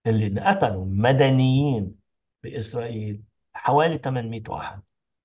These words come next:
أكبر عدد من المدنيين اللي انقتلوا بأي حرب أو بأي فصل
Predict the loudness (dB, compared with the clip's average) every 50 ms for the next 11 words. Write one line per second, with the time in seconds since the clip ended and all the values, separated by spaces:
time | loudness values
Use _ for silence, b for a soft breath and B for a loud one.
0 | _ 2 2 2 4 4 4 4 6 6 4 4 2 0 -2 -4 -4 -4 -4 -2
1 | -2 -2 -2 -2 -2 -2 -2 -2 -2 -2 -4 -4 -4 -6 -6 -8 -4 -2 -2 -2
2 | -2 -2 -4 -2 2 2 2 2 2 0 0 0 -2 -8 _ _ _ _ _ -10
3 | -8 -8 -6 -4 -4 -4 -4 -4 -2 -2 -4 -2 -2 -6 -10